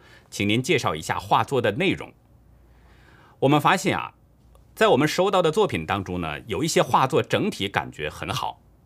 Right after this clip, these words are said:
但是只是其中的一些创作元素，我们不能准确地把握您的用意，所以需要大家做一些说明，这样可以帮助我们更好地理解您作品所表达的意思。还有就是，如果您的作品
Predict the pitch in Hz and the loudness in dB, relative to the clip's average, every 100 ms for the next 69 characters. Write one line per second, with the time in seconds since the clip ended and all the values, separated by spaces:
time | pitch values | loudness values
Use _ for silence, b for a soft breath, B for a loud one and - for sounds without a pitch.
0 | _ 175 160 165 - 78 - 101 - 123 | _ 0 2 -2 -4 -8 -10 -8 -6 -2
1 | 147 123 139 143 131 - 135 151 98 67 | -2 -2 -2 -2 -2 -2 -2 0 -2 -4
2 | 69 98 90 b b b b - 95 131 | -8 -6 -8 b b b b -6 -2 0
3 | 175 156 160 82 78 123 113 80 69 101 | 2 2 0 -6 -4 -2 -2 -2 -4 -4
4 | 110 175 120 113 98 151 - _ _ _ | -4 -2 -2 -2 -4 -6 -10 _ _ _
5 | _ _ - 165 147 104 87 - 127 117 | _ _ 4 4 4 -2 -4 -2 -2 -2
6 | 117 104 123 107 104 104 104 - 131 123 | -4 -4 -2 -4 -2 -4 -2 0 0 0
7 | 87 127 _ _ _ _ _ - 226 165 | -6 -10 _ _ _ _ _ 4 6 6
8 | - 156 - 120 165 160 73 69 - _ | 2 -4 4 4 4 -2 -6 -8 -14 _
9 | - 139 - 82 85 76 160 143 76 73 | -2 -2 -2 -6 -8 -6 -6 -4 -4 -4
10 | 90 98 127 208 185 - 60 - 98 76 | -4 -2 0 2 0 -2 -14 -8 -6 -4
11 | 69 - 76 123 90 - - - _ _ | -6 -10 -10 -8 -10 -10 -14 -18 _ _
12 | _ b b b b b b b b b | _ b b b b b b b b b
13 | - 208 202 190 185 170 156 185 165 147 | 4 6 6 4 4 4 4 4 4 4
14 | 170 180 135 87 78 71 | 2 0 -2 -6 -8 -12